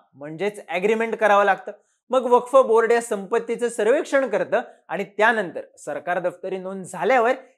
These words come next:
ही संपत्ती वक्फ म्हणून ओळखली जाते. वक्फ बोर्डाकडे नेमकी संपत्ती आहे तरी किती? वक्फ Assets Management System of इंडियाच्या वेबसाईटवर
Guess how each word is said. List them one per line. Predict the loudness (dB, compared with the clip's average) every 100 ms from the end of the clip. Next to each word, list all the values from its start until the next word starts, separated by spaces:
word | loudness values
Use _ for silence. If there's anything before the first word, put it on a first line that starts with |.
| -8
ही | -2
संपत्ती | -2 0 2 2 2 -2
वक्फ | -2 0 -2 -2
म्हणून | -2 -2 -6
ओळखली | -2 -2 -2 -2 0
जाते. | 0 -2 -4 2 4 4
वक्फ | 2 -2 0 2
बोर्डाकडे | 6 8 8 4 2 0
नेमकी | -2 -4 -6
संपत्ती | -4 -6 0 0 0 0 2
आहे | 4 2 0
तरी | 0
किती? | -2 -6 -12 _ _ _
वक्फ | -12 -10 -8 -2
Assets | -2 -2 -6 -8
Management | -8 -8 -8 -8 -10 -10
System | -14 -12 -8
of | -8 -8
इंडियाच्या | -12 -4 -4 -2 -2
वेबसाईटवर | -4 -6 2 4 4 2